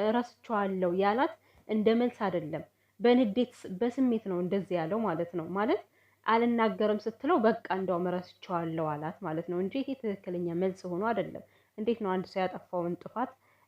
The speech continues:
እ፣ እያወቀ ጥፋቱን እንዴት በዚህ ደረጃ ሊክድ ይችላል? አረ ሀይሚሻ አሳየውና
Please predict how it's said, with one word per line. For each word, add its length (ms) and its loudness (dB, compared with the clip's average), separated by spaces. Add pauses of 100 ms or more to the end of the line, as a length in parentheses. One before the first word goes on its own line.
እ፣ 80 0 (1160)
እያወቀ 600 4
ጥፋቱን 520 -6 (160)
እንዴት 380 0
በዚህ 260 0
ደረጃ 360 0
ሊክድ 320 -8
ይችላል? 400 -8 (380)
አረ 220 -6 (420)
ሀይሚሻ 500 0
አሳየውና 580 -2